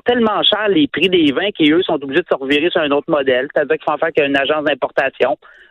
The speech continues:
doivent passer par la S A Q, mais réussissent à aller chercher des vins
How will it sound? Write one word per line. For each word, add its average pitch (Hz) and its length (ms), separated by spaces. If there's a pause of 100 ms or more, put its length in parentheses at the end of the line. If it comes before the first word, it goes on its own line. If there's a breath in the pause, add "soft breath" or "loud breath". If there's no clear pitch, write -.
doivent 180 360
passer 202 300
par 180 160
la 170 140
S 165 160
A 151 80
Q, 226 180
mais 202 120
réussissent 170 440
à 185 60
aller 160 100
chercher 165 260
des 151 280
vins 151 300